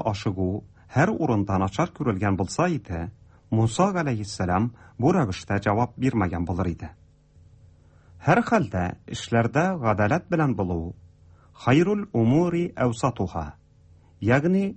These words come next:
эшнең хәерлесе уртасыдыр дигән фәрман белән гамәл кылу, ифраттан саклану,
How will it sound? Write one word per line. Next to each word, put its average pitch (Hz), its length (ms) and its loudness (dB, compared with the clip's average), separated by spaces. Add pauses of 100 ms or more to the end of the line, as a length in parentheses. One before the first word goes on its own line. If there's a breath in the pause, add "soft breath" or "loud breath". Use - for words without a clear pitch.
эшнең 180 400 -2
хәерлесе 104 640 -2
уртасыдыр 107 640 -2
дигән 120 240 0
фәрман 110 460 0
белән 117 260 0
гамәл 104 320 2
кылу, 90 400 -4 (640 soft breath)
ифраттан 120 600 0
саклану, 98 680 -2